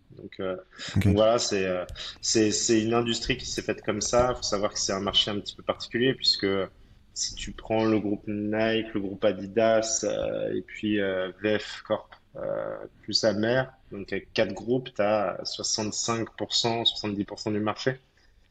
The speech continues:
Speaker 1: euh, qui est gigantesque. Donc forcément, euh, ça, voilà un petit peu comment, comment il a été construit.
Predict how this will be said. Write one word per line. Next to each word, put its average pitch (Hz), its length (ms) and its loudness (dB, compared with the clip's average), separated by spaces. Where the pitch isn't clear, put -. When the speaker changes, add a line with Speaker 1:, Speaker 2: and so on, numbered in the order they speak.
Speaker 1:
euh, 95 180 -2
qui 113 260 2
est 113 80 6
gigantesque. 120 800 0
Donc 98 240 -10
forcément, 117 640 0
euh, 92 80 -4
ça, 95 180 -8
voilà 101 260 4
un 104 100 -2
petit - 140 -12
peu 113 120 -2
comment, 92 380 -4
comment 98 220 -2
il 95 120 4
a 95 40 6
été 95 180 2
construit. - 340 -6